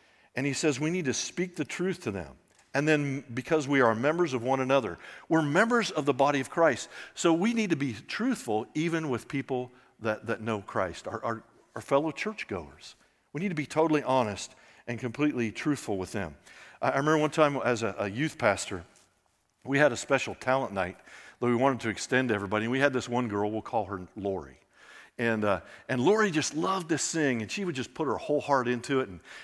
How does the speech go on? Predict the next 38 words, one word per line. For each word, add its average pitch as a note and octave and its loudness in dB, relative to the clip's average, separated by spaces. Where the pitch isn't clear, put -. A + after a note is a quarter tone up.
and, A2+ -2
and A2+ -6
just, C3+ -6
uh, G2+ -2
th-, - -16
sing D#3+ -2
with A#2 -6
this A#2 -6
enthusiasm. C3 0
And G2+ -6
she - -6
wanted B2+ 0
to, F#2 -2
to B2 -8
do C3 0
a A#2 0
solo C#3+ 4
that A#2+ 4
night, A2+ 2
and G2 -12
so, F#2+ -4
uh, G2+ -6
you A2+ -4
know, A2 0
we, A2+ 0
we G#2+ 0
allowed A2+ 6
that. A2+ 2
And F2+ -14
it, C3+ 2
it C#3 2
was C3 -2
interesting D3 -2
because B2 0
as C#3 0
she E3+ -2
started D3 2
singing, D#3+ 0